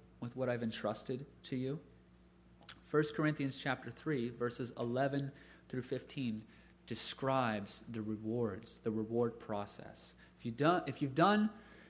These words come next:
uh, faithfully with what God has given to you, you'll be rewarded.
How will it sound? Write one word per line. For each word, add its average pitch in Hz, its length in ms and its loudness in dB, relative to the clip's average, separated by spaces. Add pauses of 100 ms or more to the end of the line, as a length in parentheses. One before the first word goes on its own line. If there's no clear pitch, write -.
(280)
uh, 120 180 2
faithfully 170 720 4
with 110 180 2
what 120 160 0
God 139 240 6
has 135 180 -2
given 123 340 -2
to - 140 -6
you, 104 140 -2
you'll 110 200 -2
be 127 120 0
rewarded. 131 580 0